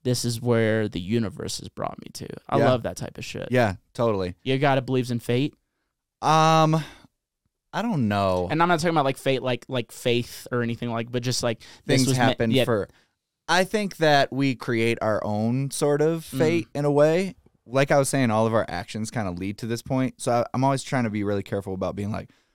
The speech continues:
Speaker 2: "I wish I didn't do that. I'm really regretful of that." 'Cause there's always, like, a weird lesson that you learn there that makes you take a right turn, that makes you turn the, you know what I mean? That, like,
Speaker 1: Yes.
Speaker 2: leads you to this
Speaker 1: Makes you a
Speaker 2: place.
Speaker 1: better person.
Speaker 2: Totally.
Speaker 1: You have to fuck up.
Speaker 2: Yeah,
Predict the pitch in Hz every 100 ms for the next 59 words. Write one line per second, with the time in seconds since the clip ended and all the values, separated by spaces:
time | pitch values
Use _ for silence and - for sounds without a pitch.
0 | _ _ 113 104 110 98 95 92 101 95
1 | 92 - 101 98 92 90 90 95 - -
2 | 90 90 95 87 - _ _ _ 131 117
3 | 120 123 120 117 110 - 110 104 113 117
4 | 107 110 113 120 113 110 101 87 98 107
5 | 110 107 104 107 104 95 98 101 95 -
6 | 143 98 98 - 113 101 98 101 95 95
7 | 92 95 98 101 101 98 - 135 143 135
8 | 123 127 131 113 214 175 117 117 110 107
9 | 98 107 - - 127 131 170 151 156 170
10 | 196 220 - 95 120 139 123 95 92 110
11 | 135 139 175 - 175 240 277 - 139 143
12 | 117